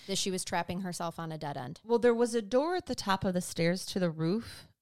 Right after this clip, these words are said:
Speaker 2: and there was a do not enter warning sign and an indication that an alarm would sound,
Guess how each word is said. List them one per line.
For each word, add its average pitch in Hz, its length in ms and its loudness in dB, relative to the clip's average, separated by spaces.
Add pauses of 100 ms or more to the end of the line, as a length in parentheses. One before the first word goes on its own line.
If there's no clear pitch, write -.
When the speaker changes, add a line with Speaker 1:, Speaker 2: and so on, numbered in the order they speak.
(340)
Speaker 2:
and 247 160 8
there 233 100 8
was 220 240 6
a 320 40 4
do 269 180 8
not 254 160 6
enter 208 180 6
warning 196 400 4
sign 160 500 0 (320)
and 185 120 6
an 180 140 4 (120)
indication 202 720 2
that 180 160 0
an 175 140 4
alarm 156 380 2
would 190 140 -2
sound, 220 540 0